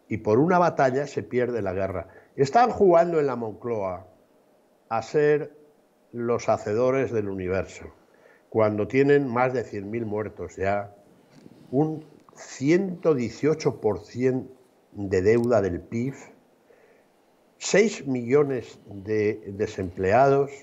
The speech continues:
y un país que es un carajal en el descrédito de la nación más grande de los últimos cuarenta años. Están jugando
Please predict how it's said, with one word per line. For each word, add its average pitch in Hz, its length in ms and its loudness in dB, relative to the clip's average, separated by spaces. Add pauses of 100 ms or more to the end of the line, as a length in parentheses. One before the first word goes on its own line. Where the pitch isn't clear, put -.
(600)
y 107 100 -8
un 151 260 -4
país 123 380 0
que 107 200 -6
es - 220 -10
un 117 280 -8 (140)
carajal 104 840 -2 (680)
en 101 180 -4
el 98 200 -4
descrédito 139 800 0
de 110 120 -4
la 107 140 -4
nación 120 600 -6 (640)
más 120 340 -4
grande 117 380 -4
de 113 60 -6
los 95 180 -10
últimos 110 460 -8
cuarenta 90 500 -6
años. 87 240 -4
Están 175 280 2
jugando 156 680 2